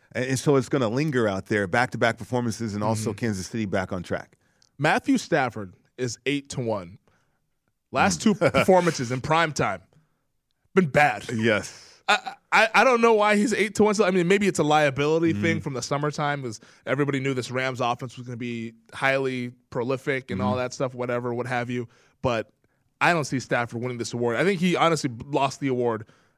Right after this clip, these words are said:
Speaker 2: He never had it, so it's, like, hard
Speaker 1: Right.
Speaker 2: for him to lose it. But I think he just, you could write him off after what we saw last Monday night. Just you get, you follow that performance up with what happened on Sunday Night Football against the Tennessee Titans. Those two straight weeks in prime time, everybody's watching, where he just looked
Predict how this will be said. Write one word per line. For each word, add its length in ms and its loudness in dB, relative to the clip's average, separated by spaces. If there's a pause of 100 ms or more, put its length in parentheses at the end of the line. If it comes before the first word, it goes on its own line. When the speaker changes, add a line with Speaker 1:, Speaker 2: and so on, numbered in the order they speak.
(240)
Speaker 2:
He 80 2
never 200 4
had 260 4
it, 80 -2
so 140 -2
it's, 100 -6
like, 140 -4
hard 160 4
Speaker 1:
Right. 80 2
Speaker 2:
for 60 -2
him 100 -6
to 60 -4
lose 280 2
it. 100 -4
But 140 0
I 100 2
think 200 -4
he 120 -2
just, 300 -8
you 80 -10
could 120 -2
write 200 2
him 100 -2
off 160 -2
after 220 -4
what 120 -2
we 80 -6
saw 180 -4
last 320 -6
Monday 240 -8
night. 280 -10 (220)
Just 240 -4
you 100 -2
get, 160 2
you 80 -2
follow 340 2
that 280 0
performance 380 -2
up 160 -2 (180)
with 140 -10
what 120 -2
happened 300 0
on 100 -4
Sunday 300 0
Night 160 0
Football 220 0
against 220 -8
the 60 -18
Tennessee 280 -6
Titans. 440 -6 (260)
Those 180 0
two 240 2
straight 280 2
weeks 320 -2 (100)
in 180 -2
prime 320 0
time, 200 -2
everybody's 380 -2
watching, 400 -4 (180)
where 120 2
he 100 0
just 180 -8
looked 200 -4